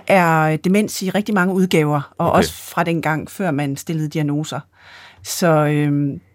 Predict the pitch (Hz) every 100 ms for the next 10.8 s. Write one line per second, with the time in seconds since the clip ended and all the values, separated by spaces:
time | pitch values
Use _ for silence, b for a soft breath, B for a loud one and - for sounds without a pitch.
0 | _ - - 175 160 160 156 180 - 190
1 | 185 202 - 202 180 202 - 180 - B
2 | B B - 196 180 - 196 185 - 226
3 | 220 190 202 202 214 190 156 151 143 156
4 | 151 147 147 143 143 - B B B B
5 | B - 160 - 170 - 196 202 190 -
6 | 175 165 190 180 160 156 151 143 175 160
7 | 156 208 202 - - - 156 147 147 143
8 | 143 - - 170 - - 156 160 - -
9 | - _ _ _ - 196 180 196 190 214
10 | 196 - 185 175 190 190 208